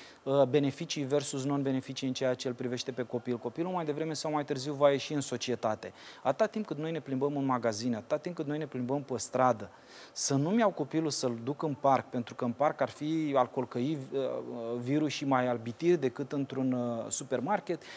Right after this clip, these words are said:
mie deja mi se pare o glumă proastă. Mie oricum mi se pare că facem parte dintr-un scenariu care are la bază o glumă proastă în momentul ăsta. Pentru că,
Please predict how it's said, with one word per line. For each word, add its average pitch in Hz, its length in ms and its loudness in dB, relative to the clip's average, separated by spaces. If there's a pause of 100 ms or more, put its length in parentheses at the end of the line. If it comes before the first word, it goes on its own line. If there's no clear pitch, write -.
(160)
mie 160 180 2
deja 139 220 2
mi 143 80 0
se - 120 -2
pare 127 220 2
o 120 40 0
glumă 123 280 2
proastă. 117 340 -2
Mie 139 120 0
oricum 139 420 0 (140)
mi 117 120 -2
se 120 120 -4
pare 123 220 0
că - 100 -10
facem 120 300 -6
parte 113 300 -4
dintr-un 110 640 -6 (380)
scenariu 135 920 4
care 131 220 6
are 135 120 6
la 123 140 6
bază 123 320 2
o 120 60 0
glumă 127 280 0
proastă 120 340 -2
în 120 60 -2
momentul 117 420 -2
ăsta. 110 320 -6
Pentru 170 240 -10
că, 175 120 0